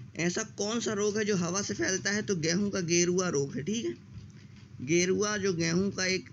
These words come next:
होने वाला एक रोग है गेरुआ, वो हवा के द्वारा फैलता है या हवा के द्वारा उसका विकास होता है, ठीक है। उसका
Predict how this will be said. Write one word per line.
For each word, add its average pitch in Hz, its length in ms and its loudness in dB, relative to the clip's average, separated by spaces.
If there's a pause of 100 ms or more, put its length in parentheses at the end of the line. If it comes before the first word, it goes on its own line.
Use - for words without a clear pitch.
(140)
होने 165 240 0
वाला 180 220 0
एक 170 140 0
रोग 160 360 -2
है 147 140 2
गेरुआ, 151 420 0
वो 190 180 -2
हवा 160 240 -2
के 180 120 -6
द्वारा 196 260 -2 (420)
फैलता 196 400 0
है 160 160 2
या 156 140 2
हवा 175 200 -4
के 151 100 -6
द्वारा 170 280 -2
उसका 180 300 -4
विकास 196 440 -2
होता 190 240 -4
है, 143 120 -2
ठीक 214 240 -6
है। - 100 -2 (360)
उसका 180 420 -4